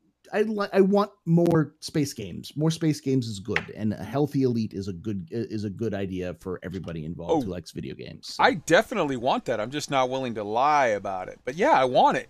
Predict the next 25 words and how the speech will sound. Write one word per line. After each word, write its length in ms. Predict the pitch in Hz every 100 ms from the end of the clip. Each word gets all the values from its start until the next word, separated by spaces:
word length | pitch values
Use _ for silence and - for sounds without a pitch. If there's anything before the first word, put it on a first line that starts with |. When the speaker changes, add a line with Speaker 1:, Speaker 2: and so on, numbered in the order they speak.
| _
Speaker 2:
for 120 | 135
sure. 340 | - 214 131 - _ _ - _ -
All 140 | 190
right. 240 | 196 139 - -
Speaker 1:
I, 120 | 196 190 -
I, 180 | 208 - _ _ _ -
yeah, 160 | 104 - _
I, 100 | 202 208
I 80 | 190
think, 300 | 233 240 -
I 60 | 180
think 240 | 170 214
it's 100 | 190
possible. 540 | 160 147 113 - - -
I 80 | 139
think 200 | 160 165
this 160 | 160 160
is, 120 | 127
it's, 200 | 123 143
it's, 260 | 143 143 -
it 140 | 151
takes 280 | - 185 175
a 60 | 175
big, 580 | 120 160 156 131 110 - _
a, 120 | 117